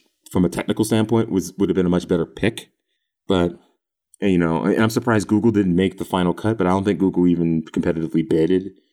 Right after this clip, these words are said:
um, because they were dealing with their own social justice nonsense. I think their foray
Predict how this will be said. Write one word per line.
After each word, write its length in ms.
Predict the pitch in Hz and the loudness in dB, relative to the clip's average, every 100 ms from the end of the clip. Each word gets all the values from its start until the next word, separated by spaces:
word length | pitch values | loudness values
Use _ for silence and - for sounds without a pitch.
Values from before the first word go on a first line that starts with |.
| _ _ _ _ | _ _ _ _
um, 220 | 80 80 | -6 -2
because 260 | 80 85 82 | 0 0 0
they 100 | 85 | 2
were 120 | 87 | 2
dealing 260 | 82 85 82 | 2 0 0
with 140 | 82 | -2
their 120 | 82 | 0
own 200 | 85 87 | 0 0
social 280 | 87 95 87 | 0 0 0
justice 520 | 85 90 - 87 - - _ | 0 0 0 -2 -4 -14 _
nonsense. 500 | 92 90 92 101 101 | 0 0 0 -2 0
I 80 | 92 | -2
think 340 | 85 98 92 - _ _ - | 0 -2 -4 -12 _ _ -18
their 320 | 85 98 101 | -2 0 0
foray 640 | - 98 95 92 92 90 | 0 2 4 6 4 4